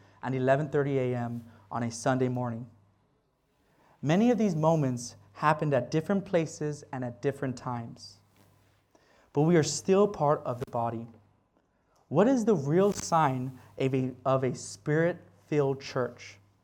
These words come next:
Rejoicing at each other's happiness, endeavoring with tenderness and sympathy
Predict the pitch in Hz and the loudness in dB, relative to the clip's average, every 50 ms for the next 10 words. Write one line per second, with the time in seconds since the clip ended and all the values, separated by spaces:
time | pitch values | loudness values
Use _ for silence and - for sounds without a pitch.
0 | _ _ _ _ _ _ _ _ _ _ _ _ _ _ _ _ _ _ _ _ | _ _ _ _ _ _ _ _ _ _ _ _ _ _ _ _ _ _ _ _
1 | _ _ _ _ - 135 151 156 135 117 107 147 139 151 165 160 - 208 202 202 | _ _ _ _ -6 -4 -2 -2 -2 -2 2 4 4 4 4 2 0 -2 -2 -2
2 | - 147 139 139 135 131 - - 143 131 143 143 139 135 143 - - - - - | 0 0 0 0 -2 -4 -4 -2 -2 0 0 0 0 -2 -6 -12 -16 -10 -2 2
3 | 147 135 139 - 131 123 120 117 - - - - - - _ _ _ _ _ _ | 2 2 2 0 -6 -6 -6 -10 -12 -14 -16 -18 -20 -20 _ _ _ _ _ _
4 | _ _ _ _ _ _ _ _ _ _ _ _ _ _ _ _ _ _ _ _ | _ _ _ _ _ _ _ _ _ _ _ _ _ _ _ _ _ _ _ _
5 | _ _ - 139 156 160 147 151 156 156 160 151 175 185 185 175 165 151 143 - | _ _ -4 -2 0 0 4 6 8 8 8 6 4 2 0 0 0 -2 -4 -4
6 | - - 160 160 165 175 175 180 180 170 - 156 139 139 - - 160 151 151 156 | -6 -4 -2 0 0 0 0 0 0 -2 -2 -4 -6 -6 -4 -4 -4 -2 -2 -4
7 | 143 147 135 120 113 117 | -4 -4 -4 -6 -6 -8